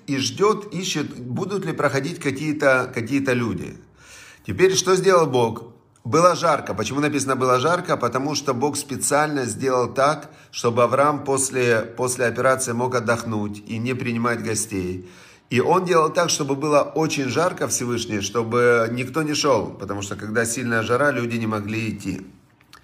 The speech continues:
Теперь дальше, второй отрывок. «И поднял глаза Авраам», написано. Поднял он глаза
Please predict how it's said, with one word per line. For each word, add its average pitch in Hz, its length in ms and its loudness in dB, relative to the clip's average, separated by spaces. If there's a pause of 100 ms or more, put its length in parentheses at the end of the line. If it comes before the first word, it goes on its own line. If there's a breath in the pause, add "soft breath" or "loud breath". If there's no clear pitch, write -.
(680 loud breath)
Теперь 202 680 2 (720)
дальше, 131 380 4
второй 139 320 4
отрывок. 92 420 -2 (120)
«И 123 80 0
поднял 175 500 4
глаза 175 520 2
Авраам», 135 600 2
написано. 107 460 -6
Поднял 131 360 0
он 175 140 -2
глаза 175 520 2